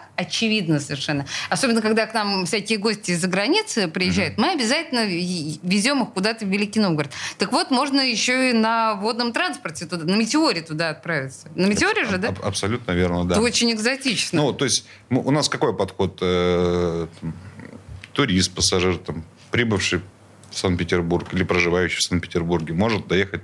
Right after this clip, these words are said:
Speaker 2: на нашей «Ласточке» Санкт-Петер-, Санкт-Петербург, Великий Новгород, попасть в Кремль. У нас даже есть, э, такой единый продукт, э, «Ласточка» плюс посещение Новгородского Кремля. Съездить, э, на «Метеоре» до Взвада, вернуться обратно, вернуться на, обратно на нашей «Ласточке».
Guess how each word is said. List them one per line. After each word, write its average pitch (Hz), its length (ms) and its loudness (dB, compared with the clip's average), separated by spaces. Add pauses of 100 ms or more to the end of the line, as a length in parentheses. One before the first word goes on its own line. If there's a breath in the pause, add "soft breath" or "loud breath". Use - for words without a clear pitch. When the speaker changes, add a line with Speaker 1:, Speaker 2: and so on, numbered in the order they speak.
(440 loud breath)
Speaker 2:
на 90 300 2
нашей 101 340 2
«Ласточке» - 540 -2
Санкт-Петер-, 85 520 -2
Санкт-Петербург, 87 720 2
Великий 82 300 -2
Новгород, 78 440 0 (420 loud breath)
попасть 110 340 0
в - 40 -10
Кремль. 85 320 2
У 85 60 2
нас 95 160 2
даже 90 260 2
есть, 92 360 0
э, 80 880 0 (220)
такой 90 300 2
единый 90 280 4
продукт, 92 420 -2 (120)
э, 80 280 2 (200)
«Ласточка» 101 500 -2
плюс 82 220 -6
посещение 87 580 2
Новгородского 85 640 0
Кремля. 80 480 0 (800 loud breath)
Съездить, 101 720 0
э, 87 240 4
на 90 80 4
«Метеоре» 95 560 4
до 87 160 2
Взвада, 85 400 0
вернуться 90 480 2
обратно, 95 340 0
вернуться 87 420 -2
на, 85 100 0
обратно 92 360 -2
на 90 60 2
нашей 90 260 0
«Ласточке». - 580 -4